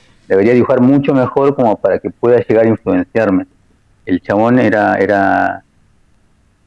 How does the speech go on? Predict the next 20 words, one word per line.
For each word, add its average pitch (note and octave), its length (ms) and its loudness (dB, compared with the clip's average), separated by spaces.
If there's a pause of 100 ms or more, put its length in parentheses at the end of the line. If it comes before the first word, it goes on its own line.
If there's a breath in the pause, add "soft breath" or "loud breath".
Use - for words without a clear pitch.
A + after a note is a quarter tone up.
(280)
era G#2 140 -2
un, G2+ 260 2
un G2+ 180 2
virtuoso. F#2+ 640 -2 (200)
Eh, F2 500 -2 (2750)
era, G2 540 2
era G2+ 220 2
de F#2+ 120 2
la, F2+ 400 -2 (800)
eran D3 180 0
de C3+ 80 2
los A#2 280 -2
últimos. D#3+ 380 0
¿Hace D#3+ 180 -2
poco D#4+ 240 -2
no D#3+ 140 2
falleció C#3+ 920 0
Neil C3+ 220 4
Adams F3 260 2
también? F3+ 500 0